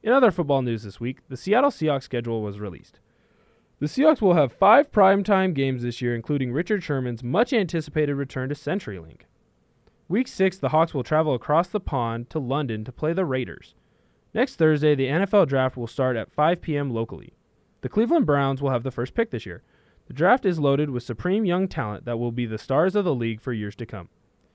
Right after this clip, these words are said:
Here at Central, we will be watching Saturday closely to see which team takes former Wildcat Kevin Haynes. Good luck to Kevin. The Wildcat family is rooting for you.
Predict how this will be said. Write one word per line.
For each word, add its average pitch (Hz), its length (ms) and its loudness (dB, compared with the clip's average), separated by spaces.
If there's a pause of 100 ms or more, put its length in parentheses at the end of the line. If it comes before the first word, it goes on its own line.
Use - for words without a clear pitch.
(240)
Here 285 180 2
at 269 120 4
Central, 123 480 0
we 131 120 0
will 233 180 2
be 185 120 0
watching 156 400 0
Saturday 135 480 -2
closely 120 480 -6
to 85 100 -16
see 139 200 -8
which 160 340 -6
team 175 380 -4
takes 131 260 -8
former 208 320 0
Wildcat 131 560 -2
Kevin 120 240 -6
Haynes. 101 320 -14 (480)
Good 254 160 2
luck 254 220 6
to 156 80 -4
Kevin. 101 340 -6 (360)
The 117 80 -10
Wildcat 175 420 4
family 202 260 2
is 190 140 2
rooting 113 240 -4
for 95 120 -14
you. 90 220 -14